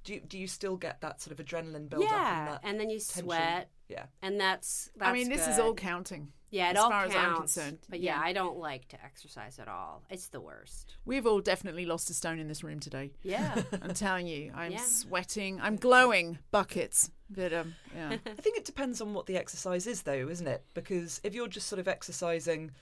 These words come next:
Speaker 1: in a sort of really half-assed way because you think that you should, you're never gonna get any enjoyment out of it.
Speaker 2: Mm-hmm.
Speaker 1: Whereas if you find something that you love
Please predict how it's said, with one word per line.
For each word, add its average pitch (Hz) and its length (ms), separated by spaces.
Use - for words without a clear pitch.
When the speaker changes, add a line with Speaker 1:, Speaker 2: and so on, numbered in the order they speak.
Speaker 1:
in 170 80
a 170 40
sort - 180
of 175 40
really 170 160
half-assed 160 920
way 156 320
because 143 280
you 165 80
think 151 220
that - 120
you 170 60
should, 143 380
you're 165 80
never 180 140
gonna 185 160
get 185 100
any 170 140
enjoyment 170 560
out 139 240
of - 80
it. 214 180
Speaker 2:
Mm-hmm. 214 400
Speaker 1:
Whereas 180 280
if 190 100
you 202 80
find 190 340
something 156 540
that - 100
you 170 100
love 147 440